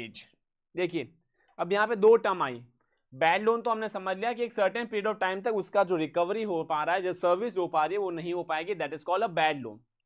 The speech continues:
Now the other terms जो आज हमारे सामने आई है, that is this एनपीए। और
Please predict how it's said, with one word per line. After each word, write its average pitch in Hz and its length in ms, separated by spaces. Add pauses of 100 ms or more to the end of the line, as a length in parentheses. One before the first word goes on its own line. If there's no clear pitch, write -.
(600)
Now 160 220 (120)
the 208 120
other 214 300
terms 220 300
जो 196 100
आज 196 240
हमारे 185 240
सामने 180 340
आई 175 200
है, 180 240
that 151 300
is 156 140
this 139 160 (920)
एनपीए। 151 680 (520)
और 160 140